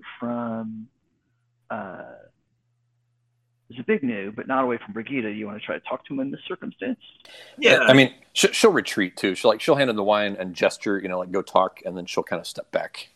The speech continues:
Speaker 3: You know,
Speaker 2: I,
Speaker 3: like
Speaker 2: I, actually, Bertolt's gonna look at her like, "Stay," like, you know, he's gonna
Speaker 3: <laughs> And
Speaker 2: hold
Speaker 3: then,
Speaker 2: her hand
Speaker 3: and then
Speaker 2: and say,
Speaker 3: she will
Speaker 2: "Just
Speaker 3: hesitate and then
Speaker 2: Yeah,
Speaker 3: stay.
Speaker 2: just, just, yeah, maybe, maybe this will help."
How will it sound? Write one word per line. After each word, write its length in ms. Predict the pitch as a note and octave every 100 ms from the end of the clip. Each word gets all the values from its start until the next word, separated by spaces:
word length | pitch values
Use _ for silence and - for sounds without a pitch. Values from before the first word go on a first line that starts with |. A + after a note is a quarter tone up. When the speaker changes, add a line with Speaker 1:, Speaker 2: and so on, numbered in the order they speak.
| -
Speaker 3:
You 60 | -
know, 60 |
Speaker 2:
I, 20 | E3+
Speaker 3:
like 220 | D#3 E3
Speaker 2:
I, 40 | - D3+
actually, 220 | E4 A3+
Bertolt's 360 | A3+ G#3+ F#3
gonna 160 | - D3
look 180 | B2+ C#3+
at 60 |
her 120 | C#3 C3+
like, 240 | G#2+ F#2+
"Stay," 220 | - G2+ - -
like, 220 | G2+ E2+ _ _ _ _ _ _ _ _
you 120 | G#2+ E2+
know, 60 | - - -
he's 180 | B2 -
gonna 140 | D3
Speaker 3:
<laughs> 40 |
And 120 | A#2+ G#2+
Speaker 2:
hold 100 | -
Speaker 3:
then, 60 |
Speaker 2:
her 60 | -
hand 100 | - -
Speaker 3:
and 80 | A#2+
then 40 |
Speaker 2:
and 80 | F2+
say, 60 | A2
Speaker 3:
she 60 | G#2
will 60 |
Speaker 2:
"Just 60 | G2+
Speaker 3:
hesitate 420 | F#3 D#3 G2+ E2+
and 240 | F#2+ F2+ F#2 -
then 160 | G2+
Speaker 2:
Yeah, 120 | A2+ G#2+
Speaker 3:
stay. 100 | -
Speaker 2:
just, 220 | - - _ _ -
just, 220 | D3+ - -
yeah, 180 | C3 G#2+
maybe, 420 | A#2 C#3+ E3 C#3+
maybe 300 | B2 C3+ D3+
this 160 | D3 C3
will 100 | A2
help." 180 | -